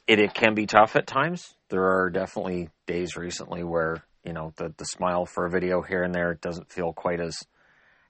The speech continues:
as, um, I don't think honest is the word, doesn't feel quite as genuine as normal. But again, you know, it's, it's impo-, I, I understand the importance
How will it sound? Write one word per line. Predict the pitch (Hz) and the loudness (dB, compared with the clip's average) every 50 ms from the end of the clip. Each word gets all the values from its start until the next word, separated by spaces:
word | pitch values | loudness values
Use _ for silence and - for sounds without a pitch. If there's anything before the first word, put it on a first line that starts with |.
| _ - | _ -6
as, | - 87 87 85 80 82 78 - | -4 -2 -2 -2 -4 -6 -8 -8
um, | 85 82 80 80 80 80 78 - - - _ _ _ _ _ _ _ _ _ _ _ _ _ _ _ _ _ _ _ _ _ _ _ _ _ _ _ _ _ _ _ _ - | -6 -4 -4 -2 -4 -4 -6 -8 -12 -20 _ _ _ _ _ _ _ _ _ _ _ _ _ _ _ _ _ _ _ _ _ _ _ _ _ _ _ _ _ _ _ _ 2
I | - | 4
don't | 139 180 180 151 | 4 4 4 2
think | 131 - - | -4 -4 -2
honest | 85 90 92 95 90 - - | -4 -4 -4 -6 -8 -8 -8
is | 90 87 85 | -8 -8 -6
the | - | -4
word, | 85 87 90 80 | -4 -4 -4 -2
doesn't | - 101 98 101 110 - | 0 -2 -2 -2 -2 0
feel | - 110 | 0 0
quite | - - - 92 | 0 0 -4 -4
as | 98 95 82 | -2 -4 -4
genuine | - - 82 90 98 98 101 113 123 123 123 _ _ - - | -4 -6 -4 -4 -2 -2 -2 -4 -4 -6 -10 _ _ -8 -4
as | 92 95 90 87 | -4 -4 -2 -2
normal. | 90 92 98 110 120 123 131 131 131 _ _ _ _ _ _ _ _ _ _ _ _ _ _ _ | 0 0 2 4 4 2 2 2 -4 _ _ _ _ _ _ _ _ _ _ _ _ _ _ _
But | - 92 80 98 101 101 98 98 95 - - | -12 -4 6 10 12 12 12 12 10 6 -2
again, | 92 92 101 113 110 104 95 90 90 - _ _ _ _ _ | -2 6 8 8 8 8 6 2 -4 -10 _ _ _ _ _
you | - 98 | -4 -2
know, | 92 92 98 98 | 0 2 2 0
it's, | 98 - - | 0 0 -2
it's | - - 117 113 - - 117 | -4 -2 -2 -4 -2 -2 -4
impo-, | 107 104 - - - | -6 -4 -6 -2 4
I, | 104 110 120 - - 113 | 8 8 8 8 8 6
I | 120 | 6
understand | 127 135 117 - - 123 120 120 117 | 6 4 0 0 2 4 4 4 4
the | 110 | 2
importance | 104 101 - - 98 95 98 - 101 95 - | 0 -2 -2 2 2 2 2 0 -4 -12 -14